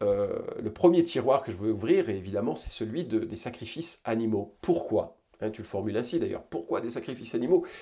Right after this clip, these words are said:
Quelle est la raison qui justifie les sacrifices animaux ? Et en fait, je vais répondre à cette question en utilisant trois mots. Le premier mot, c'est celui de pédagogie.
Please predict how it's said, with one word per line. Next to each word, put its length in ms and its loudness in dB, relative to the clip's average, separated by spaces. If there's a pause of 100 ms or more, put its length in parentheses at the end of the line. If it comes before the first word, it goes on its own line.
(140)
Quelle 220 2
est 80 12
la 140 8
raison 360 -2
qui 220 -6
justifie 680 -10
les 100 -8
sacrifices 580 -12
animaux ? 460 -10 (680)
Et 40 6
en 100 6
fait, 260 0
je 120 -4
vais 60 4
répondre 280 2
à 40 4
cette 180 -6
question 420 -2
en 80 2
utilisant 440 -4
trois 280 0
mots. 260 -8 (460)
Le 140 -2
premier 340 6
mot, 160 4
c'est 160 -6
celui 380 -6
de 260 -2 (220)
pédagogie. 640 -4